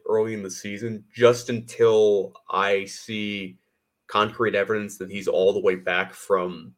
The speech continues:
his twenty twenty-three form. Uh, but I will say that I'm actually really interested to see how Alex Bowman runs this week, um,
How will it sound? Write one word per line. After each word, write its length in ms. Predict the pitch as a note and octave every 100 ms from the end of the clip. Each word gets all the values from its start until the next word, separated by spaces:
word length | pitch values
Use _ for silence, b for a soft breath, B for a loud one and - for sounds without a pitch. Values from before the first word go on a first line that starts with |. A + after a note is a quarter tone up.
| _
his 280 | G#2+ F#2 -
twenty 280 | G#2 G2+
twenty-three 520 | F#2+ G2+ F2+ F2+ F#2 F2+
form. 400 | - A2+ A#2+ A#2+ b b b b b
Uh, 300 | A2+ A2+ A2 - -
but 100 | B2+
I 80 | B2
will 160 | C3
say 300 | - D#3 B2+
that 180 | A2+ G#2+ -
I'm 100 | A#2
actually 460 | E3 C4+ - B3
really 400 | B2 A#2+ C3 C3
interested 340 | A#2 A#2 A#2+ A#2+
to 100 | G#2
see 540 | - A#2 A2+ G#2 G2+ -
how 400 | - A2+ A2 G2+ G2+
Alex 320 | G#2+ G#2 -
Bowman 400 | F#2+ G2 A2+ B2 _ -
runs 240 | B2 A#2+
this 200 | A#2+ A#2+
week, 240 | B2 B2+ - - -
um, 400 | D#2+ D#2+ D#2+ -